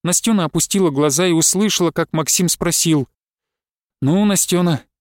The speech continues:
когда ты своего будешь встречать?" Настена сжалась и покраснела. Как можно спокойней,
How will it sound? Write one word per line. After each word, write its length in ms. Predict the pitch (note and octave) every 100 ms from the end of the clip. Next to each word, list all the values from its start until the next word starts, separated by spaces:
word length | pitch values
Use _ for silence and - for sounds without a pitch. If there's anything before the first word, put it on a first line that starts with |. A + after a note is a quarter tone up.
| _ _
когда 340 | D3+ D#3+ G3+
ты 200 | G#3+ F#3
своего 560 | F#3 - D3+ C#3 C#3 F#3
будешь 320 | E3 E3+ E3
встречать?" 720 | - - F3 - F3+ E3 - _ _ _ _ _ _ _ _ _ -
Настена 400 | B2+ - D#3+ D3
сжалась 560 | A2+ G#2+ D#3+ D#3 -
и 20 | C3
покраснела. 720 | - D#3+ - C#3+ C#3 B2+ G#2+ _ _ _ _ _ _ _ -
Как 180 | C3 D3
можно 280 | C#3 C3
спокойней, 640 | C3 - - G3+ E3 G#2